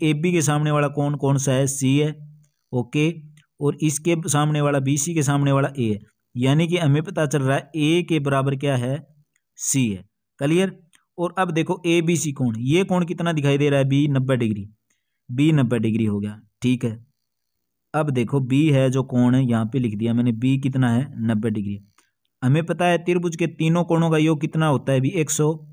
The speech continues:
अस्सी डिग्री होता है। यानी इस एक सौ अस्सी में से नब्बे घटा दूंगा, जो कोण बी कितने बच जाएगा, नब्बे बच जाएगा। यानी कि ए और सी दोनों के दोनों बराबर हैं, यानी ये कितने कितने डिग्री के आ गए, ये भी पैंतालीस डिग्री का आ गया और सी भी कितने डिग्री का आ गया अभी,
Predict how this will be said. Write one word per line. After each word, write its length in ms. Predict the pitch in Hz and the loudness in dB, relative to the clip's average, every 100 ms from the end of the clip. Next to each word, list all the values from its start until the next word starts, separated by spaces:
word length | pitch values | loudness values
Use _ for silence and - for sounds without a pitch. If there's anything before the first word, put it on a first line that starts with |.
| _ _ _ _ | _ _ _ _
अस्सी 260 | 123 110 156 | -4 -2 0
डिग्री 240 | 143 131 127 | 0 0 0
होता 260 | 104 107 | -2 -8
है। 120 | 98 98 _ _ _ | -12 -14 _ _ _
यानी 140 | 139 180 190 | -2 0 0
इस 180 | 180 185 | -2 -2
एक 160 | 170 | -4
सौ 120 | 165 | -4
अस्सी 260 | 135 - 175 | -4 -2 -2
में 100 | 175 | 0
से 120 | 160 151 | 0 -2
नब्बे 300 | 147 147 165 | -2 -2 -2
घटा 260 | 131 117 110 | 0 0 0
दूंगा, 280 | 143 147 135 | 0 0 0
जो 180 | 131 123 | 0 -2
कोण 260 | 131 131 | 2 2
बी 220 | 123 123 127 | 2 2 0
कितने 280 | 151 151 165 | -2 -2 0
बच 140 | 147 | 0
जाएगा, 260 | 135 139 135 | 0 2 2
नब्बे 320 | 135 147 160 | 2 0 0
बच 140 | 143 131 | 0 0
जाएगा। 400 | 127 120 120 135 - - _ _ | 0 0 0 -4 -10 -20 _ _
यानी 280 | 131 139 156 | 0 2 2
कि 340 | 139 135 143 139 - _ _ _ _ | 2 2 0 -4 -18 _ _ _ _
ए 200 | 151 165 185 | 0 2 2
और 200 | 170 151 | 0 0
सी 160 | 175 | -2
दोनों 260 | 151 151 175 | 0 0 2
के 60 | 170 | 2
दोनों 220 | 170 170 | 2 2
बराबर 340 | 147 147 165 | 2 0 2
हैं, 120 | 165 170 - _ 139 | 0 -2 -8 _ -2
यानी 200 | 143 160 | 2 2
ये 180 | 180 180 | 2 0
कितने 280 | 165 170 | -2 -4
कितने 260 | 160 160 165 | -4 -2 0
डिग्री 260 | 151 156 156 | 0 0 2
के 100 | 156 | 2
आ 80 | 139 | 2
गए, 120 | 147 | 2
ये 220 | 143 160 | 2 2
भी 160 | 175 175 | 2 0
पैंतालीस 460 | 185 143 147 156 | 0 0 0 0
डिग्री 280 | 147 147 147 | -2 -2 -2
का 140 | 147 139 | 0 0
आ 40 | |
गया 200 | 143 151 - - - _ - | 0 -2 -6 -20 -20 _ -2
और 140 | 139 | 0
सी 220 | 135 160 | 2 2
भी 100 | 170 | 2
कितने 300 | 160 147 151 | 0 0 0
डिग्री 260 | 143 139 139 | 2 2 2
का 120 | 139 | 0
आ 40 | |
गया 140 | 131 127 | 0 0
अभी, 160 | 127 | -2